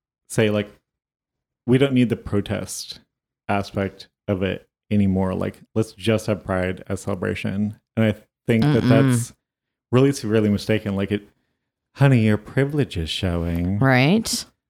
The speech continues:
Speaker 1: Like, trans youth are under attack in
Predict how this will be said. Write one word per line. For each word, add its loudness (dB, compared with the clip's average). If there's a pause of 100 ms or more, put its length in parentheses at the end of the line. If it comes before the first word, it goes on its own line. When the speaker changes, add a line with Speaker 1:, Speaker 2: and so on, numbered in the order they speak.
(220)
Speaker 1:
Like, -4 (500)
trans 2
youth 4 (120)
are 0 (240)
under 4
attack -4 (180)
in 2